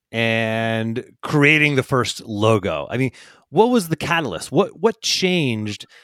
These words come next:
that made you, because I, I wanna say this, I think a lot of men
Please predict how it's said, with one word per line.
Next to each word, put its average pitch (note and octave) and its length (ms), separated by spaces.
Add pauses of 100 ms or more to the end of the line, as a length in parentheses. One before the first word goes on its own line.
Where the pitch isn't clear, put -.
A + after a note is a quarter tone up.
(160)
that A#2 220
made C3 420
you, C#3 120
because F3 280
I, F3 180
I - 160
wanna A3 180
say G3 140
this, E3+ 180
I - 80
think A3+ 200
a C4 60
lot D#3 300
of C3+ 80
men B2 500